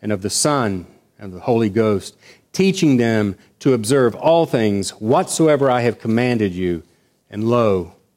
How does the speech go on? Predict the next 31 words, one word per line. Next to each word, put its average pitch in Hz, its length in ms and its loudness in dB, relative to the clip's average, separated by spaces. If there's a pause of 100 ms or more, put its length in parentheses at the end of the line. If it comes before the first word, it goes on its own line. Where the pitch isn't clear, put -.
(380)
I 104 120 -2
am 101 140 0
with 151 260 0
you 165 140 4
always, 143 500 2
even 143 320 2
unto 120 240 -2
the 104 240 -8
end 135 320 0
of 107 180 -8
the 104 100 -2
world. 123 480 2 (680)
Amen." 95 540 -6 (1800)
And 139 100 0
of 139 80 -4
course, 170 200 0
that 135 180 0
Great 160 260 2
Commission 135 680 2 (160)
was 151 120 -4
given 127 420 2
after 117 360 -4
Jesus' 104 540 -6 (200)
resurrection. 98 680 -4 (960)
But 160 80 0
what 190 140 4
about 175 260 0
Paul? 90 440 -2 (1000)
What 143 140 -2
about 151 280 0
Paul? 92 500 -2